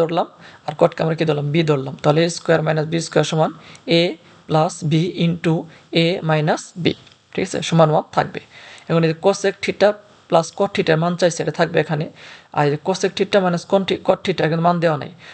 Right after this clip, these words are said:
মান দেওয়া আছে কি? cot theta minus cosec theta। তাহলে আমি এখানে মাইনাস কমন নিয়েছি, মাইনাস কমন নিলে কি? cot theta আগে আসবে আর cosec theta কোথায় যাবে? পরে লিখতে হবে, ঠিক আছে? আচ্ছা, এখন দেখো cot theta minus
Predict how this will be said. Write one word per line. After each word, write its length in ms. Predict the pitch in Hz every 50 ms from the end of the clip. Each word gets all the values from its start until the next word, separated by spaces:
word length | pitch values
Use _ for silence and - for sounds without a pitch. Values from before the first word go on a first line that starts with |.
| - _ -
মান 100 | 160 175 180 175
দেওয়া 120 | 196 190
আছে 100 | 185 175 165 196
কি? 60 | 208 208 - -
cot 140 | 202 214 214 -
theta 220 | - 202 190 - 202 190
minus 200 | 180 170 170 170 - -
cosec 220 | 175 - - - -
theta। 220 | - - - - - - - _ _ _ _ - - - -
তাহলে 140 | - - 175 170
আমি 80 | 175 170
এখানে 140 | - 180 180 170
মাইনাস 220 | 165 165 165 165 - -
কমন 180 | 180 170 156 147
নিয়েছি, 240 | 151 156 - - - 175 - - - - - _
মাইনাস 240 | - 156 170 180 175 175
কমন 140 | - 190 180 175
নিলে 140 | 170 165 -
কি? 60 | 156 139 139 -
cot 100 | 175 175 -
theta 140 | 175 160 165 170
আগে 120 | 170 175 175 165
আসবে 180 | 151 143 156 180 294 - - - - - - -
আর 60 | 151 147 -
cosec 200 | 180 175 - 160 -
theta 160 | 175 160 170 -
কোথায় 160 | 180 175 160
যাবে? 120 | 151 147 135 - -
পরে 120 | - 175 175 156
লিখতে 200 | 151 - - - 139
হবে, 120 | - - - - -
ঠিক 120 | - 202 196 -
আছে? 120 | - 180 170 - - - - - - _ _ _ _ _ _ _ - 135
আচ্ছা, 200 | 135 - - - - - - - - - - 175
এখন 140 | 180 - 196 190
দেখো 140 | 180 175 170 -
cot 100 | 190 190 190 -
theta 160 | 185 - 180 180
minus 200 | 180 175 175